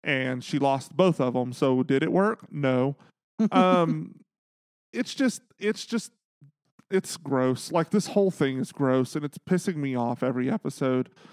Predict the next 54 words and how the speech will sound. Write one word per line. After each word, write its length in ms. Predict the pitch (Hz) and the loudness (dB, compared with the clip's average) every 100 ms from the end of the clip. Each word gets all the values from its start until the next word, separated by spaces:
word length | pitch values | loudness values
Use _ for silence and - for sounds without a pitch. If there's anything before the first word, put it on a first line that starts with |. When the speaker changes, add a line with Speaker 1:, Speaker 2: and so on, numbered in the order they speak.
| - _ - | -20 _ -4
Speaker 1:
I 100 | 160 | 0
mean, 260 | 156 147 | 0 0
not 200 | 139 135 | 2 2
enough 240 | 135 131 123 | 2 0 -2
to 80 | 135 | -2
where 80 | 123 | 0
I'm 100 | 120 | 0
not 160 | 127 | -4
gonna 180 | - - | -4 -6
watch 280 | - 139 - | -4 -4 -6
it. 100 | - | -12
Of 140 | - | -14
course 240 | - 139 147 | -2 2 6
I'm 60 | |
Speaker 2:
No, 60 | 220 | 6
Speaker 1:
gonna 140 | 208 - | 6 6
Speaker 2:
of 40 | |
Speaker 1:
watch 160 | 131 139 | 4 4
Speaker 2:
course 140 | 185 | 4
Speaker 1:
it. 140 | 143 151 | 2 -2
Speaker 2:
not. 260 | 151 156 | -4 -6
Speaker 1:
Lap 360 | 131 135 135 - | -4 -2 -2 -2
that 200 | 131 131 | -4 -4
shit 280 | - 151 131 | -2 0 2
up 180 | 135 - | 0 -2
like 180 | 131 | -4
it's 240 | 147 135 - | -4 -6 -4
the 320 | 135 127 131 135 - | -2 -2 -2 -6 -2
fucking 640 | 143 139 127 127 135 139 | -2 -2 -6 -8 -8 -2
nectar 380 | 139 135 135 131 | 0 0 -2 -2
of 100 | 131 | 0
life. 380 | 143 143 117 - | 2 2 0 0
But 300 | 151 143 - - - - - 151 | 0 0 -4 -18 -20 -20 -20 -4
it's 400 | - 165 - - | 2 2 2 -10
<laughs> 420 | - 196 185 - | -4 0 2 6
Speaker 2:
And 260 | 233 196 196 | 6 8 6
it 60 | 190 | 4
also 320 | 196 208 208 | 4 4 4
helps 240 | 175 170 | 4 2
that 100 | 170 | 0
we 120 | 147 156 | 0 0
know 160 | 156 | 0
we're 120 | 143 | -2
gonna 160 | 135 127 | -4 -6
get 180 | 123 - | -8 -10
such 200 | 131 120 | -12 -10
a 60 | |
satisfying 640 | 120 123 113 110 175 156 247 | -12 -10 -12 0 4 6 6
Speaker 1:
Oh, 40 | |
Speaker 2:
end 200 | 113 110 | 0 -8
of 80 | 107 | -8
the 80 | 110 | -4
Speaker 1:
yeah. 200 | 147 113 | 0 -2
Speaker 2:
reunion. 300 | 113 110 | -4 -10